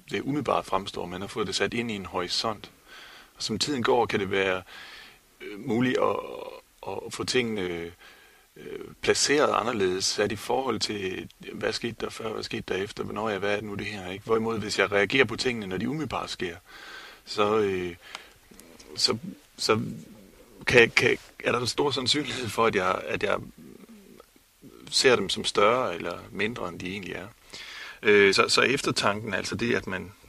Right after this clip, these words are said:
tænker efter over tid og lad, lad, lad erfaringen, øh,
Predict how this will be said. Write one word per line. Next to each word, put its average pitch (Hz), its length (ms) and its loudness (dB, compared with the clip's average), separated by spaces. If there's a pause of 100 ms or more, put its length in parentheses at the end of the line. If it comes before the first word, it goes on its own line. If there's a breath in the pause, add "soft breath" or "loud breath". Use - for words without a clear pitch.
(120)
tænker 101 260 0
efter 120 300 -2
over 95 220 -6
tid 135 360 0
og 92 80 -10
lad, 92 120 -2 (140)
lad, 101 240 -4 (220)
lad 101 160 2
erfaringen, 90 720 2 (680 loud breath)
øh, 92 340 -8